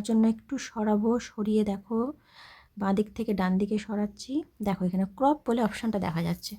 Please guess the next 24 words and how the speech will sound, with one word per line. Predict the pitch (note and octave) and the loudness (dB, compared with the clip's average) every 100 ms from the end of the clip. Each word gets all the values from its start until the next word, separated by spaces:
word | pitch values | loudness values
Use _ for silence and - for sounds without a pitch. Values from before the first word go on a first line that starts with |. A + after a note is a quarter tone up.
| - | -8
লেখা | A3 G#3+ A3 | -4 -2 -2
আছে | G#3 A3+ | -2 -2
দেখতে | A3+ B3+ | -4 -6
পাচ্ছ? | C4 - E4+ - - | -6 -8 -12 -14 -8
এই | A3+ - | -8 -6
ক্রপে | - B3+ A3+ A#3 A3 | -2 0 0 2 2
এবার | G#3+ D#4+ _ | 2 -4 _
ক্লিক | - F#3+ - | -6 -6 -6
করব। | F3+ E3+ F#3+ - _ - - - | -6 -4 -6 -10 _ -20 -20 -8
ক্রপে | A3+ G#3+ B3+ B3 | -4 -2 -2 -2
ক্লিক | A3+ A3+ | -2 -2
করার | G#3+ G#3+ | -4 -2
পরে | A3 G3+ | -4 -6
দেখো | E3 G3 | -10 -6
এবার | G3+ G#3+ | -2 -2
তোমাকে | A3 A3 A3+ | 0 0 0
এখানে | A3 A#3 | -2 0
অ্যাডজাস্ট | A3+ G#3+ A#3 - | 0 -2 -4 -4
করতে | A3+ - | -10 -8
হবে, | A#3 A#3+ D4 _ - | -8 -6 -10 _ -10
একসঙ্গে | F3 - A3 A3 | -8 -2 2 2
দুটো | A3 G#3+ | 2 -2
ফুল | - A3 G#3 | 0 2 4
দেবে | A3 | 4